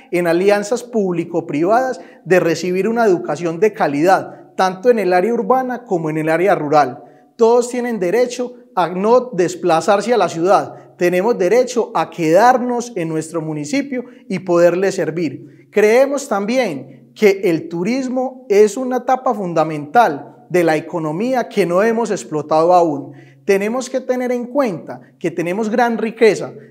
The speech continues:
tanto en el campo como en el área urbana, y que no hemos aprovechado aún, pero tenemos que seguirlas fortaleciendo, a-, así como el deporte, la cultura.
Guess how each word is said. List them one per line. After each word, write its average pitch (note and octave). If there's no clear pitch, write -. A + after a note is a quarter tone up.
tanto G3+
en A3+
el E3
campo A#3+
como F3
en E3+
el E3
área E3+
urbana, B3+
y G3
que F#3
no F3+
hemos A3
aprovechado D#3
aún, F3
pero E3+
tenemos F3
que A3
seguirlas G#3
fortaleciendo, D#3
a-, F3+
así F3+
como A#3+
el F3+
deporte, D3
la D#3
cultura. D#3+